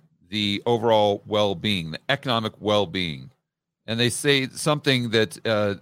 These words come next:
this sharp increase is of people who are financially well off.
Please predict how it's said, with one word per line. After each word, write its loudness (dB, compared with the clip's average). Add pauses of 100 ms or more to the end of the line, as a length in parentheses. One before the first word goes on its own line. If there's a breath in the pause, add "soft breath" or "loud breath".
(140)
this -4
sharp 2
increase -2
is -10
of -8
people -4
who 0
are 2
financially -2
well 2
off. 2